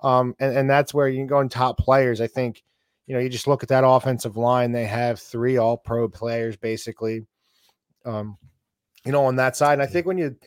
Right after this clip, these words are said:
really, when you jump to the other side, if you look at defense, they have one of the premier edge rushers in Hassan Reddick, who I believe led the team, led the league last year, or was, or was tops in there, uh, with sacks. So they have a dude who,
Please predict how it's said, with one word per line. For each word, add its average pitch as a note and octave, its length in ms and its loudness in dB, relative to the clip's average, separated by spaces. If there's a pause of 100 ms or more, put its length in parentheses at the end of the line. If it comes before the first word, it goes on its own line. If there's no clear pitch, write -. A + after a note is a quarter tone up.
(720)
really, F3+ 240 -8
when F3+ 100 -4
you D#3+ 80 -4
jump F3 260 -2
to E3 100 -4
the D#3+ 120 0
other D3+ 160 4
side, E3 380 2
if - 100 -12
you D3 80 0
look E3 140 0
at A#2+ 100 -10
defense, D3 460 -2
they D#3+ 80 0
have D3+ 100 0
one D#3+ 140 0
of E3 40 -2
the D#3 60 -2
premier D3+ 480 0
edge F3 220 2
rushers G#2 440 -2
in A2 120 -8
Hassan C#3 360 -2
Reddick, C#3 320 2
who A#2+ 240 -2 (340)
I B2 40 -8
believe D#3 500 -2
led D#3+ 280 2
the D#3 80 -2
team, E3 420 -4
led E3 240 6
the D#3 80 0
league E3 320 -4
last A2+ 380 -2
year, A#2 280 -6
or B2+ 140 -2
was, A#2+ 180 -6 (140)
or B2 80 -4
was A#2+ 120 -6
tops D#3+ 380 -2
in C3 140 -6
there, A#2 300 0 (420)
uh, G2 320 -10
with B2 220 -4
sacks. C3 500 -2
So A#2+ 260 4
they A#2 100 -2
have C3+ 180 2
a B2+ 80 -2
dude C3 320 -2
who, B2+ 280 0